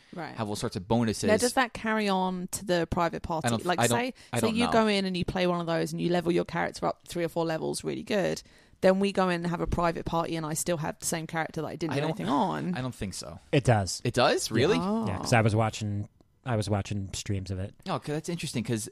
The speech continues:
Speaker 2: it's, they turn off everything else. Like, you can't gain
Speaker 1: Mm-hmm.
Speaker 2: X P or use, like, w-, I, I thought it said you couldn't use the bonuses.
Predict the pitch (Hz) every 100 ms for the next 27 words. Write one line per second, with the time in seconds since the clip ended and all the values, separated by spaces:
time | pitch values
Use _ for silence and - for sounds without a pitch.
0 | - 123 - - 131 127 180 180 156 -
1 | 135 131 131 117 - 120 87 - 98 104
2 | - 131 - 196 113 117 117 117 - -
3 | 120 104 98 104 117 117 110 101 - -
4 | 107 95 - 104 117 - 123 165 131 127
5 | 107 - 190 175 101 95 95 90 85 80
6 | 73 78 -